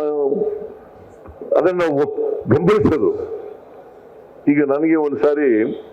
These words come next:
ಆ, ಕಾರ್ನಲ್ಲಿ ಯಾವುದೋ ಒಂದು ಟಿ ವಿ ಚಾನೆಲ್ ನೋಡಿದೆ ನಾನು,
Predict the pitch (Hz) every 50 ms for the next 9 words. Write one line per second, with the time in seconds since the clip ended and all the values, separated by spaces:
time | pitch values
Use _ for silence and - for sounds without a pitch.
0 | - - - - - - - - - - - - - - - - 127 127 131 127
1 | 127 127 127 123 120 117 - - - 135 151 160 147 147 147 143 139 143 147 135
2 | 113 98 98 107 - - - - - - - 113 117 123 139 143 143 139 135 120
3 | 101 - - 131 139 143 139 131 - 123 123 120 120 113 113 113 110 98 95 98
4 | 92 90 82 85 80 71 71 69 65 - - - - -